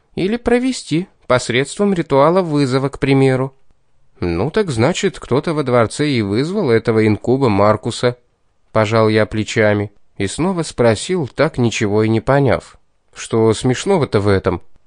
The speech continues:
«Да то, что ни один демон искушения не свяжется по своей воле с девицей из ушедших»,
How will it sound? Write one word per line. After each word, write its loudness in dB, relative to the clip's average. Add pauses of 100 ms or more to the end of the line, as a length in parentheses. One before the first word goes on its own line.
(240)
«Да 0
то, -2
что -4
ни 2
один 0
демон 2
искушения 2
не 2
свяжется -2
по -6
своей 0
воле -2
с -8
девицей -4
из -2
ушедших», -4